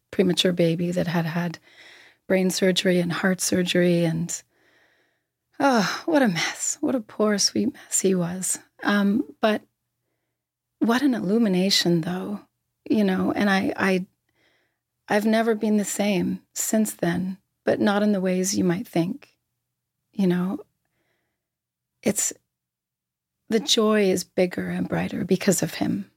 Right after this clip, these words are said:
And the sadness is more mythical and more important because of him.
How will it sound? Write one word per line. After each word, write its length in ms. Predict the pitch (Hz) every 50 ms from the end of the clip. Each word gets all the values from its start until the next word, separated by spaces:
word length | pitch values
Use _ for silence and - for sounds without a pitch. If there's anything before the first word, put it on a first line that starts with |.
| _ _ _ _ _ _ _ _ _
And 200 | - 185 190 180
the 60 | 175
sadness 800 | 175 - - - 175 180 196 190 185 180 170 170 - - - - - _ _ _ _ _ _ _ _ _ _ _ _ _ _ _ _ _ _ -
is 180 | - 190 185 185
more 680 | 190 190 190 190 190 190 190 185 180 175 170 170 165 185
mythical 920 | 190 185 190 196 196 - - - 170 - - - - - - - 220 - _ _
and 220 | - 185 190 185 180
more 340 | 180 180 180 180 180 180 175
important 920 | 220 294 175 170 - - - - 196 185 - - - - - - - - _ _
because 400 | - 196 180 - - - 170 -
of 100 | - -
him. 360 | - - 180 196 202 214 214